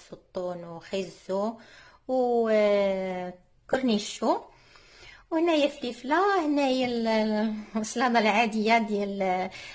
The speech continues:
البصله الخضاريه، البصله الطويله والخيار ومطيشه والبصله صافي. وهذا هو الشكل النهائي ديالو، آه، بالطبع الحامض. اذا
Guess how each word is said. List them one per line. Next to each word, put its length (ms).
البصله 340
الخضاريه، 680
البصله 320
الطويله 840
والخيار 760
ومطيشه 760
والبصله 800
صافي. 460
وهذا 320
هو 180
الشكل 340
النهائي 560
ديالو، 440
آه، 260
بالطبع 420
الحامض. 640
اذا 340